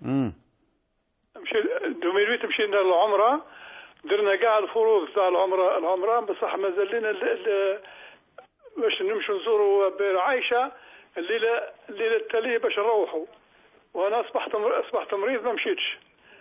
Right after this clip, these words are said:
Speaker 2: أسك العمرة نتاعي كاملة ولا لا؟
Speaker 1: هذه العمرة الثانية أبو يحيى؟
Speaker 2: إيه.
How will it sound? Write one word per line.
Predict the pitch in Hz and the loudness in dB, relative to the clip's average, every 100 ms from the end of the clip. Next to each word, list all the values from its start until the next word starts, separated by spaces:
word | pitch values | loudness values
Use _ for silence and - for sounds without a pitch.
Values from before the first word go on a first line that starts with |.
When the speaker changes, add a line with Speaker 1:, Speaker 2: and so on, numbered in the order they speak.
| - _ _ - | -20 _ _ -16
Speaker 2:
أسك | 214 - | -8 -2
العمرة | 196 226 220 | 0 2 0
نتاعي | 214 226 208 196 | 0 2 0 0
كاملة | 240 247 240 | -2 0 2
ولا | 233 233 | 2 2
لا؟ | 220 196 - - - _ _ _ _ _ _ | 2 2 0 -8 -20 _ _ _ _ _ _
Speaker 1:
هذه | 120 139 147 | -2 0 0
العمرة | 139 160 | -2 0
الثانية | 160 - 175 170 165 | 0 0 0 0 -2
أبو | 151 | -2
يحيى؟ | 160 147 165 180 190 _ _ _ _ _ _ _ 320 | -2 -2 -2 -2 -4 _ _ _ _ _ _ _ -14
Speaker 2:
إيه. | 294 - | -12 -14